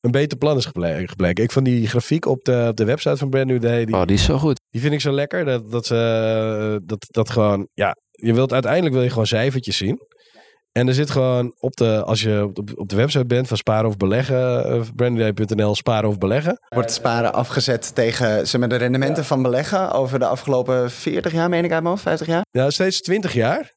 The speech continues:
Speaker 3: En dan in periodes van elke staaf is, is twintig
Speaker 1: Ja.
Speaker 3: jaar inderdaad?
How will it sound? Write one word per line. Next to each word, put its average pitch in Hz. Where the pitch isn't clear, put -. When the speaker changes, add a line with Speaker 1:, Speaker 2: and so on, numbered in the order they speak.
Speaker 3:
En 151
dan 151
in 143
periodes 156
van 170
elke 156
staaf 143
is, 131
is 135
twintig 147
Speaker 1:
Ja. 131
Speaker 3:
jaar 160
inderdaad? 165